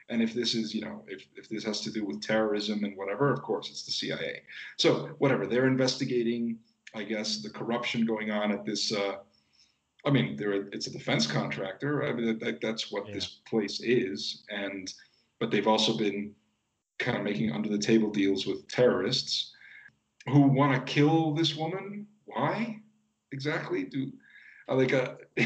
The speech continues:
Speaker 1: I don't, like, really understand that exactly, because, uh, it, it, like, why do they go after her?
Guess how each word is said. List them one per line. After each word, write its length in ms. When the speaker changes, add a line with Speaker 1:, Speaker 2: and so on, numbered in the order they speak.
Speaker 1:
I 180
don't, 380
like, 220
really 300
understand 540
that 320
exactly, 680
because, 580
uh, 60
it, 240
it, 180
like, 180
why 300
do 60
they 140
go 180
after 280
her? 440